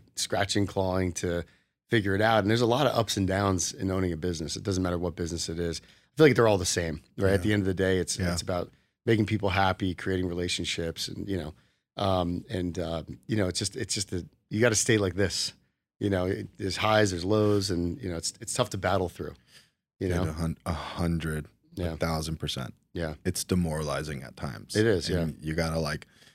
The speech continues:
Speaker 2: pick yourself up in pieces and just be like, "I gotta do, I'm gonna do this again
Speaker 1: Because people
Speaker 2: tomorrow."
Speaker 1: depend on you, you
Speaker 2: Yeah.
Speaker 1: know, you have, you have a staff and, you know, other,
Speaker 2: Yeah.
Speaker 1: they, they have families and,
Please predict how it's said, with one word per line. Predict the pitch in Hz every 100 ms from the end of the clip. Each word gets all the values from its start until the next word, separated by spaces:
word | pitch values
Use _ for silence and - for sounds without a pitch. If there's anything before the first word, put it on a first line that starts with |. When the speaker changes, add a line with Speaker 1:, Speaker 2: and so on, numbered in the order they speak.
| _ _ -
Speaker 2:
pick | 87 -
yourself | 80 - 76 -
up | 78 76
in | 73
pieces | 80 78 - 69 69
and | 71 73
just | 78
be | -
like, | 62 58 - _ _ -
"I | 76
gotta | 73 73 73
do, | 71 67 -
I'm | 76
gonna | 73
do | 73
this | 78 -
again | 76
Speaker 1:
Because | 76 135
people | 156 139
Speaker 2:
tomorrow." | 123
Speaker 1:
depend | 104 135 151
on | 107 90
you, | 82 76 -
you | 98
Speaker 2:
Yeah. | 98
Speaker 1:
know, | 110
you | 101
have, | 95 -
you | 98
have | 92
a | -
staff | - 98 107 -
and, | 85 82
you | - 92
know, | 87
other, | 87 95
Speaker 2:
Yeah. | 92 73
Speaker 1:
they, | 90
they | 87
have | 95
families | - 95 101 104 104 98
and, | 85 76